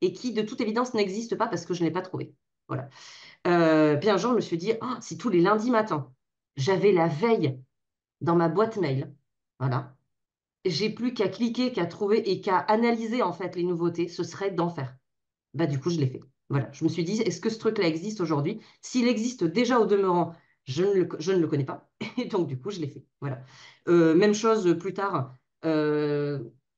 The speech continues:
quand je me suis, euh, voilà, je, je, je me suis dit, euh, bah, à l'époque, « Tiens, qu'est-ce que, qu'est-ce qui aurait pu, euh, m'aider dans, dans ma démarche ? » Et, euh, bah, comme j'étais sur plusieurs structures, là, avec les évaluations H S, et cetera,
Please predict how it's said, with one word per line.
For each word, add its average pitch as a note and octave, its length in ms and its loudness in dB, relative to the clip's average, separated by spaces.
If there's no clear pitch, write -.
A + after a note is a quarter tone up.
quand E3+ 120 -6
je F3 100 0
me F3 80 4
suis, F3 380 -2
euh, D3+ 360 0
voilà, C#3+ 200 -4
je, B2+ 320 -6
je, B2 240 -6
je B2 160 -6
me C3+ 80 2
suis C#3 160 -4
dit, F3 160 0
euh, C#3 180 2
bah, C3+ 140 -4
à C3+ 180 -2
l'époque, « D3+ 460 -2
Tiens, C#3+ 180 -4
qu'est-ce D3+ 280 -6
que, D3 360 0
qu'est-ce F#3 180 0
qui - 80 0
aurait E3 220 4
pu, F#3 160 -8
euh, E3+ 180 4
m'aider F#3+ 520 2
dans, D3+ 320 0
dans D#3 120 0
ma D#3 120 0
démarche ? » E3 400 0
Et, E3 200 2
euh, D3 220 0
bah, D3 160 -4
comme E3 180 -4
j'étais E3+ 180 -4
sur - 180 -6
plusieurs E3+ 240 -4
structures, G3+ 480 -6
là, D#3 160 2
avec D3 180 0
les D3+ 160 2
évaluations D#3+ 480 2
H D3 200 -4
S, E3 120 -4
et C3 80 -6
cetera, C3+ 380 -2